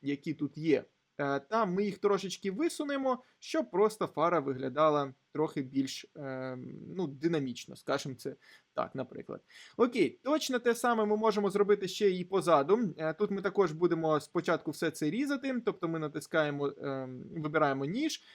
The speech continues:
далі X натискаємо, просто робимо ідеальний розріз, далі Z, знову ж таки ідеальний розріз, і знову ж таки X, ідеальний розріз ми з вами робимо.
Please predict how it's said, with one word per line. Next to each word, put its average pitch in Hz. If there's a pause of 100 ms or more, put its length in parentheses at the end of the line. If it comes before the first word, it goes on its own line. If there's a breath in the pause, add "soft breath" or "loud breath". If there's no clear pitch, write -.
далі 175
X 269
натискаємо, 240
просто 214
робимо 202
ідеальний 185
розріз, 180
далі 139
Z, 208
знову 202
ж 196
таки 202
ідеальний 185
розріз, 185
і 262
знову 165
ж -
таки 135
X, -
ідеальний 139
розріз 139
ми 131
з 123
вами 127
робимо. 160